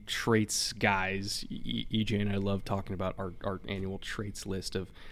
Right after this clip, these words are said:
you know, they're not gonna go high, but boy, you give 'em to Jeff Stoutland and they're <laughs> gonna be something special.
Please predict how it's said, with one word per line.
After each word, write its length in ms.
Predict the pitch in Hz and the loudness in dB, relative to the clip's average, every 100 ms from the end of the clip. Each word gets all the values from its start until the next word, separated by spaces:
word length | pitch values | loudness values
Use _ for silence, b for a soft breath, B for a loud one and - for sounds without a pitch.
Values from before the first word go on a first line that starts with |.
| b b b - | b b b 2
you 80 | |
know, 80 | 101 | 4
they're 100 | 101 | 12
not 140 | 135 151 | 12 12
gonna 120 | 135 | 12
go 140 | 127 | 12
high, 400 | 117 117 95 85 - b b b b - | 12 12 12 4 -6 b b b b 0
but 140 | 95 - - - - | 0 -2 -14 -8 10
boy, 300 | 143 131 117 | 12 12 12
you 200 | 104 120 | 12 12
give 200 | 131 120 | 12 12
'em 60 | |
to 80 | 107 | 12
Jeff 260 | 98 123 110 | 12 12 12
Stoutland 540 | - 123 113 117 107 | 10 12 12 10 6
and 100 | 101 | 8
they're 120 | 110 | 8
<laughs> 0 | |
gonna 220 | - 160 - | 12 12 12
be 180 | 135 | 12
something 380 | 131 127 113 107 | 12 12 12 10
special. 480 | 101 123 110 - 98 | 8 10 8 6 -2